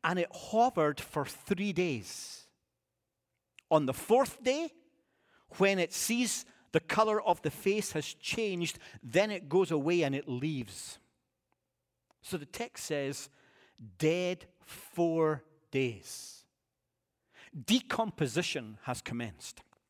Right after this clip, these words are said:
Lazarus is dead, dead. Now, why is this in the text? Is it to show us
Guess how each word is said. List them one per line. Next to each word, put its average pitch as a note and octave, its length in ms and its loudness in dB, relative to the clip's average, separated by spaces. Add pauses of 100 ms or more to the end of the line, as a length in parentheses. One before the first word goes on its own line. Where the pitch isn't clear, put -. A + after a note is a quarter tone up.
(840)
Lazarus C3+ 960 0 (440)
is C3 240 0 (200)
dead, C3+ 440 -2 (260)
dead. G#2+ 340 -2 (2500)
Now, A#3+ 120 -4
why G#3 180 -8
is B3+ 140 -6
this - 200 -6
in A3+ 120 -6
the G#3+ 60 -6
text? - 600 -12 (1600)
Is G#3+ 160 4
it - 220 -4
to A#3 100 -2
show D4 400 2
us G3+ 240 2